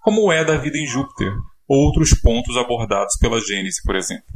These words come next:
Só teremos as respostas a estas questões quando formos espíritos errantes.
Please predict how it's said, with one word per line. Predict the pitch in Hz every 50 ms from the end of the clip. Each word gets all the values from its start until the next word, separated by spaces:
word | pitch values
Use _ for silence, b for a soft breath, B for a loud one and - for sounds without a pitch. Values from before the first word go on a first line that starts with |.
| - - _ _ _ _ _ _
Só | - - 139
teremos | - - 131 117 131 143 151 139
as | 135 127 -
respostas | 123 104 101 - - - 104 98 98 98 - - - - - - -
a | 98 101
estas | 107 - - - 107 -
questões | - 104 98 - - - 120 123 131 143 147 - - _ _ _ _ _
quando | - 156 151 165
formos | - - - 120 120 123 131 131 123
espíritos | 127 127 - - - 123 120 135 135 131 120
errantes. | 123 123 110 104 95 90 87 - - - - - _